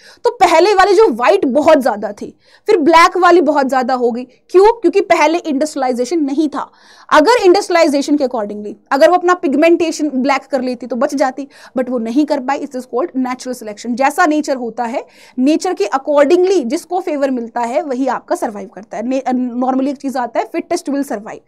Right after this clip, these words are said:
फिटेस्ट डार्विन फिटनेस होती है कि आप उस नेचर में स-, फिट तो है ही हैं, सर्वाइव तो कर ही रहे हैं, साथ में रिप्रोड्यूस भी कर रहे हैं, ठीक है, ये आपकी चीज आती है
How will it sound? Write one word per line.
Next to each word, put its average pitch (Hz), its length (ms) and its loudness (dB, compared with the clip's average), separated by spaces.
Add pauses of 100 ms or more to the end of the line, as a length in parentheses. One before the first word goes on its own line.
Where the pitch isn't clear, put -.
(400)
फिटेस्ट 403 480 0
डार्विन 311 440 2
फिटनेस 359 360 -2
होती 311 260 -2
है 415 140 -4 (280)
कि 370 60 -6
आप 330 340 2
उस 480 140 2
नेचर 311 460 0
में 415 120 -4
स-, - 100 -14
फिट 349 300 -4
तो 403 180 0
है 320 140 0
ही 427 160 2
हैं, 294 140 -2
सर्वाइव 285 300 0
तो 403 100 -2
कर 349 160 2
ही 415 120 6
रहे 370 80 -2
हैं, 269 80 -6
साथ 285 300 -2
में 349 80 0
रिप्रोड्यूस 302 500 -2
भी 254 120 -2
कर 220 160 -8
रहे 196 140 -16
हैं, - 100 -20 (400)
ठीक 381 140 0
है, 494 120 0
ये 269 160 2
आपकी 262 300 2
चीज 233 200 -12
आती 214 260 -14
है 208 60 -16